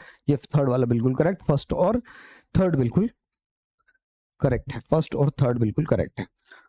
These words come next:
उम्मीद है यहाँ तक ये समझ आया होगा, कोई इसमें किसी भी तरह का कोई डाउट नहीं होना चाहिए, किसी भी तरह का कोई डाउट अगर है तो आप कमेंट में लिख सकते हैं, ठीक है। अगर वीडियो पसंद आ रही है आपको तो वीडियो को ज़रूर लाइक करें, ठीक है। चलो नेक्स्ट सीरीज का क्वेश्चन है,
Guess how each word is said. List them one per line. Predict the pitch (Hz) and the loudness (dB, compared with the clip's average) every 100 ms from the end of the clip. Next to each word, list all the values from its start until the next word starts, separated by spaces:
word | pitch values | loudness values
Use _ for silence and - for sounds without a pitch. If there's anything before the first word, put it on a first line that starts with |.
| - | 0
उम्मीद | 175 220 220 | 2 2 2
है | |
यहाँ | 202 | 0
तक | 185 175 | 0 -2
ये | |
समझ | 165 143 135 | 0 2 2
आया | 127 131 | 2 2
होगा, | 143 190 | 0 -2
कोई | - 151 | 0 0
इसमें | 143 156 | 0 0
किसी | - 156 | 0 0
भी | 165 | 0
तरह | 147 135 | 0 0
का | 139 | 0
कोई | 143 127 | 0 2
डाउट | 135 214 - _ 127 | 0 -2 -6 _ -2
नहीं | 127 131 143 | 0 2 2
होना | 139 143 | 2 0
चाहिए, | 143 170 | 0 -2
किसी | 180 170 190 | 0 -2 0
भी | 170 | 0
तरह | 165 147 | 0 0
का | 143 | 0
कोई | 135 139 | 0 2
डाउट | 151 247 - - _ - | 2 0 -4 -16 _ 0
अगर | 151 151 | 2 2
है | 160 | 2
तो | 175 | 2
आप | 165 202 - - - - - | 0 -2 -10 -18 -20 -6 0
कमेंट | 151 151 160 | 2 2 2
में | |
लिख | 151 - | 2 0
सकते | 147 - - | -2 0 0
हैं, | 254 - _ _ _ _ - | 0 -2 _ _ _ _ -2
ठीक | 185 | 2
है। | 202 - - - | 0 -2 -10 -2
अगर | 151 143 | 0 2
वीडियो | 151 170 180 | 2 2 2
पसंद | 170 196 180 | 2 2 2
आ | |
रही | 180 190 | 2 0
है | |
आपको | 180 - 226 - _ | 0 0 0 -2 _
तो | 151 | 0
वीडियो | 143 156 | 2 2
को | 160 | 2
ज़रूर | 143 135 147 | 2 2 2
लाइक | 147 143 | 0 0
करें, | 170 220 - _ _ _ _ _ _ - | 0 0 -4 _ _ _ _ _ _ 0
ठीक | 202 | 2
है। | |
चलो | - 120 - 165 | 2 0 -2 -2
नेक्स्ट | 175 - - | -2 -4 -12
सीरीज | - 196 208 196 | -2 0 0 0
का | 185 | 0
क्वेश्चन | 170 156 147 | 0 0 0
है, | 147 | 0